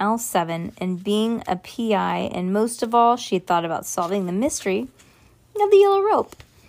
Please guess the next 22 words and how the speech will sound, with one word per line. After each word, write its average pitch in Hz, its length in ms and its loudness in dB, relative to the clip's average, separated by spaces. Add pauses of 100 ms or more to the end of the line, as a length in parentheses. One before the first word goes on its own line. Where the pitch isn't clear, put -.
(240)
She - 220 -8
thought 277 300 -8
about 196 260 -2
it - 180 -4
during 170 440 -4
rug 247 280 0
time. 254 360 0
She 240 180 -6
thought 160 240 -6
about 160 220 -2
it - 120 -4
during, 165 340 -8 (840)
during 208 600 -2
drop 233 300 -2
everything 226 480 -2
and 180 160 -6
read. 247 360 -6
She - 160 -8
thought 170 260 -2
about 170 240 -2
it 165 140 -6
during 165 400 -8